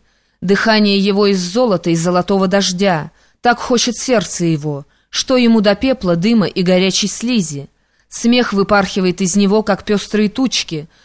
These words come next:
противно ему твое бурчание, твое плеванье и истерзанные потроха твои. Но золото и смех берет он из сердца земли, «Ибо чтобы знал ты, наконец, сердце земли из золота».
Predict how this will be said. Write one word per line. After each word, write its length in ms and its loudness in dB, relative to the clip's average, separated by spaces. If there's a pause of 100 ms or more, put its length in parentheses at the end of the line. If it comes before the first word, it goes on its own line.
(120)
противно 500 2
ему 220 4
твое 300 2
бурчание, 680 0
твое 300 0
плеванье 680 0 (220)
и 100 0
истерзанные 760 0
потроха 480 -2
твои. 520 -2 (420)
Но 180 4
золото 440 2
и 80 0
смех 500 -2 (240)
берет 360 2
он 140 2
из 80 0
сердца 440 -4
земли, 520 0 (380)
«Ибо 160 4
чтобы 300 0
знал 320 2
ты, 140 -2
наконец, 680 0 (180)
сердце 540 -2
земли 400 2
из 200 -2
золота». 760 -2